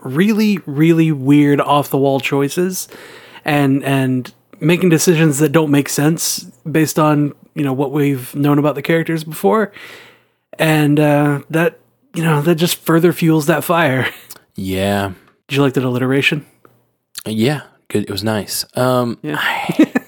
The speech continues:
Speaker 2: <laughs> so, so let's, uh, let's talk about the way they ended the series, which they,
Speaker 1: Ugh.
Speaker 2: they did a thing.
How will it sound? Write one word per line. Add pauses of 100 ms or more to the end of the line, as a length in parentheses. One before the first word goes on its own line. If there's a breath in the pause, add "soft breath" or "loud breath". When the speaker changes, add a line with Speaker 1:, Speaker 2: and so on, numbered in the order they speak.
(120)
Speaker 2:
<laughs>
so,
so
let's,
uh,
let's
talk
about
the
way
they
ended
the
series,
which (640 soft breath)
they,
Speaker 1:
Ugh.
Speaker 2:
they
did
a
thing.